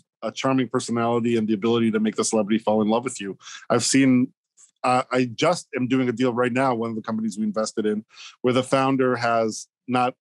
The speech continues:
doesn't even have a product in the market yet. And yet we have two of the world's biggest celebrities investing in the company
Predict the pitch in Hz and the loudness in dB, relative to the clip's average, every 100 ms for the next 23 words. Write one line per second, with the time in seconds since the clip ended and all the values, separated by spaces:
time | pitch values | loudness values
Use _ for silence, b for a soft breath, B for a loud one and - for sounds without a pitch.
0 | _ 117 147 147 147 131 139 127 117 127 | _ -2 -2 0 0 2 2 0 0 -2
1 | 127 120 123 123 117 131 139 120 113 110 | -2 -2 -4 -4 -2 -2 -2 -6 -6 -2
2 | 131 127 - - B B B B 120 127 | -2 -2 -8 -20 B B B B 0 2
3 | 123 120 120 127 127 113 - 139 123 123 | 2 0 0 2 2 -2 -2 0 0 0
4 | 123 101 98 98 131 131 - 120 120 120 | -2 -4 -6 -2 0 0 0 0 2 0
5 | 113 113 101 101 117 - 104 101 98 123 | 0 0 0 0 0 0 -2 -4 -2 -2
6 | 120 110 104 | 0 2 0